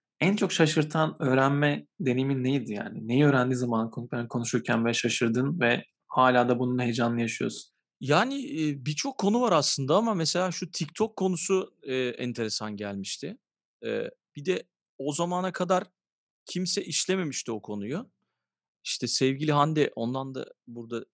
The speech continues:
Speaker 2: ismini dile getirelim, Hande Aydın. O da şey demişti zaten sonrasında bana, "Ya Aykut sen benim önümü açtın. Hani o da bir, bir örnek mesela."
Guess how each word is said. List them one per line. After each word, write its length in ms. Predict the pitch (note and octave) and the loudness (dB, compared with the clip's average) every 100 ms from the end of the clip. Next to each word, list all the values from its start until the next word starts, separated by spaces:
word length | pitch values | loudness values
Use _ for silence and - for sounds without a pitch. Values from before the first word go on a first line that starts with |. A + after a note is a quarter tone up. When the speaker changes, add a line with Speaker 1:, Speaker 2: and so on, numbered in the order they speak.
| _ _ _ _ | _ _ _ _
Speaker 2:
ismini 460 | - - A2+ A2+ A2+ | -14 -12 -10 -10 -10
dile 180 | A#2 A2+ | -8 -6
getirelim, 340 | G#2+ G#2 G2+ | -6 -8 -4
Hande 300 | G#2+ A2 A#2+ | -2 0 0
Aydın. 340 | A2 A#2+ A3 - _ _ _ _ _ _ - - | 0 -2 -8 -10 _ _ _ _ _ _ -18 -4
O 180 | C#3+ | 0
da 80 | F3+ | 0
şey 240 | F#3 F#3+ F#3 | 2 2 2
demişti 360 | E3 C#3+ - | -2 -4 -6
zaten 320 | A#2 A2 - G#2+ | -2 -2 -2 -6
sonrasında 560 | - A2 G#2+ - G#2 | -2 -2 -2 -6 -6
bana, 180 | G#2 G2+ | -4 -2
"Ya 140 | C3+ C#3 | 2 2
Aykut 340 | D3 D3+ D#3 | 2 0 -2
sen 240 | - D3+ | 2 4
benim 180 | D#3 D#3+ | 4 2
önümü 280 | - C#3+ D3+ | 2 4 6
açtın. 480 | E3 C#3 - G#2 G2+ _ _ _ - | 6 6 2 -2 -8 _ _ _ -6
Hani 160 | A2 G#2 | -4 2
o 120 | B2+ | 4
da 100 | D3+ | 6
bir, 120 | D3+ B2+ | 4 2
bir 60 | |
örnek 400 | A2+ A2+ A2 G2+ | 2 2 0 -2
mesela." 460 | G#2+ - G#2 F3 | -4 -2 -2 -2